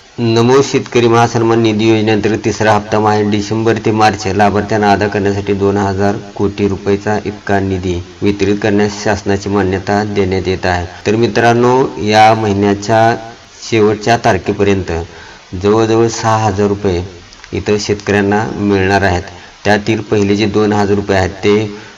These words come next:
पीएम किसान, प्रधानमंत्री किसान सन्मान निधी योजनेचे दोन हजार रुपये आणि नमो शेतकरी सन्मान निधी योजनेचा दुसरा हप्ता दोन हजार रुपयाचा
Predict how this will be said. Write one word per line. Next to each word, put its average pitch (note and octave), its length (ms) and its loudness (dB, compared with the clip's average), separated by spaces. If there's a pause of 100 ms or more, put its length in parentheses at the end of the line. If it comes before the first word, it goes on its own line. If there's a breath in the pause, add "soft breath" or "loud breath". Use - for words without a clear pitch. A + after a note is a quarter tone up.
(160)
पीएम G#2+ 300 0
किसान, G2+ 340 -2
प्रधानमंत्री G#2 800 0 (480)
किसान G#2 280 0
सन्मान G#2+ 380 0
निधी G#2 200 2
योजनेचे G#2 380 2
दोन G#2 240 0
हजार G#2 240 0
रुपये F#2 340 -2 (400 loud breath)
आणि G2+ 340 2
नमो G#2 320 0
शेतकरी A2 500 -2
सन्मान G#2 420 0
निधी G#2 260 0 (180)
योजनेचा G#2 500 0
दुसरा G#2 380 -2
हप्ता G2+ 200 -2
दोन G#2 240 0
हजार G2+ 220 0
रुपयाचा F2+ 480 -2